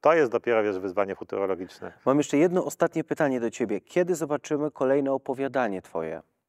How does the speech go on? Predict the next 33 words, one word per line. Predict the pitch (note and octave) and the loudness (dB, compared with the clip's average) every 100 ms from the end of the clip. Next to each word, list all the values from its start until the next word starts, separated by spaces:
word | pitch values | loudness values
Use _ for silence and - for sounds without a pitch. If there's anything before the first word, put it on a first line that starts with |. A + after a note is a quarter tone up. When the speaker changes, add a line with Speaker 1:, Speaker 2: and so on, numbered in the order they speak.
| _ _ _ _ _ _ _ _ _ _ _ _ _ | _ _ _ _ _ _ _ _ _ _ _ _ _
Speaker 1:
Nie | G#2 G#2 G#2 G2 | -10 -2 2 4
wiem, | A2 D#3 - _ _ | 2 0 -8 _ _
nie | - G2+ G2 | -8 -4 -2
wiem. | A#2+ D3 _ _ _ _ _ _ - | -2 -6 _ _ _ _ _ _ -10
No | F3 | -4
na | A3 | 2
pewno, | A#3 G#3 D#3+ | 2 4 2
y, | B2+ A#2+ A2 - - A2 G#2+ A2 G2+ - _ _ | 2 -6 -16 -8 -2 0 2 0 -4 -12 _ _
wrócę | G2+ A2 - | -10 -8 -4
do | G#2+ | -4
pisania, | G#2 A2+ G#2 | -2 -2 -2
bo | G2+ | -4
strasznie | - - G#2 | -4 -4 -2
tęsknię | G#2 F#2+ - | -4 -4 -8
za | F2+ | -8
tym | - F#2 | -6 -6
stanem | - F#2 | -6 -4
umysłu, | F#2 F#2 F#2 C3+ | -4 -4 -4 -2
Speaker 2:
Ale | C3+ | -2
Speaker 1:
tylko | C#3+ | 0
Speaker 2:
ludzie | G#3 A2+ | 2 2
też | A#2 - | 0 -4
tęsknią | A2 G2+ - G#2 | -6 -6 -6 -6
i | G#2+ | -2
to | |
widać | C3 A2 A2 | 0 2 2
Speaker 1:
najpierw, | C3+ A2 | 2 0
Speaker 2:
było | C3+ | 0
na | C#3+ | -2
festiwalu. | C#3 D#3 - E3+ G3+ | -6 -10 -10 -4 -2
Speaker 1:
najpierw | A#2+ A2 - G#2 | 0 0 0 -2
muszę | G#2 G2+ G#2+ | -4 -8 -8
się, | - G#2 G2+ G2 G2 | -4 -4 -4 -8 -10